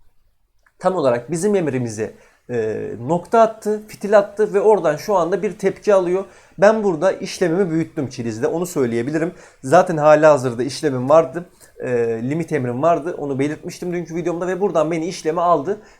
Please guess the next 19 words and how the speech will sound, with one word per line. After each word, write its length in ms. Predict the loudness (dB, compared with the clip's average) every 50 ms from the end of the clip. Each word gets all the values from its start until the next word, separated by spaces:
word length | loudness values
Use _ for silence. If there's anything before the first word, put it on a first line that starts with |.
| _ -12
ve 80 | -12
şu 180 | -6 -2 0 0
anda 220 | 0 -2 -2 -4
daha 140 | 0 0 0
yukarılarda 480 | 0 -2 -2 -2 0 0 0 0 0 -4
fiyatlanıyor. 720 | -4 -2 -2 -2 -2 -2 -4 -6 -6 -4 -4 -6 -6 -8 -12 -20 _ _ _ -8
E, 180 | -6 -6 -4
bunlar 340 | -4 -2 0 2 2 0 0
Chiliz 240 | -4 -6 -4 -4 -6
için 260 | -8 -6 -6 -6 -4
güzel 200 | -4 -2 0 2
hareketler. 540 | 2 0 0 -2 -6 -10 -6 -6 -6 -6 -6 -10 -20 _ _ _
Yani 200 | -2 -2 -2 -2
sıfır 280 | -6 -10 -10 -4 0 0
altı 220 | 0 0 0 -4
yüz 80 | -4 -4
on 100 | -4 -4
sekiz 340 | -4 -8 -8 -8 -6 -4
bölgesinin 600 | -2 -2 0 0 -2 -4 -4 -6 -8 -8 -8 -10